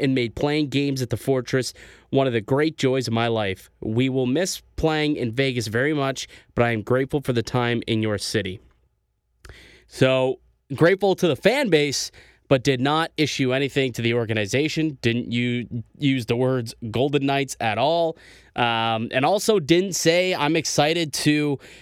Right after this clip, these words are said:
you know, continue my career in Chicago." That also didn't come, which brings me to my next point about this deal that's real interesting is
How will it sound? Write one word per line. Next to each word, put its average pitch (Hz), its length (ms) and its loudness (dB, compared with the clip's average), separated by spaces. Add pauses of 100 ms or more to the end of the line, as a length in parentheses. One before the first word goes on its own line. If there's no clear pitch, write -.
(160)
you 151 100 4
know, 151 160 2
continue 151 420 2
my 156 120 0
career 151 380 0
in 151 60 -4
Chicago." 143 680 0
That 113 320 0
also 170 340 2
didn't 117 300 -2
come, 123 320 2 (280)
which - 140 -4
brings 156 240 2
me 147 120 2
to 135 140 -2
my 110 140 0
next 143 240 -2
point 131 300 -2
about 113 260 0
this 110 180 -2
deal 113 260 0
that's 101 160 -6
real 123 560 2
interesting 107 640 -2
is 104 260 -4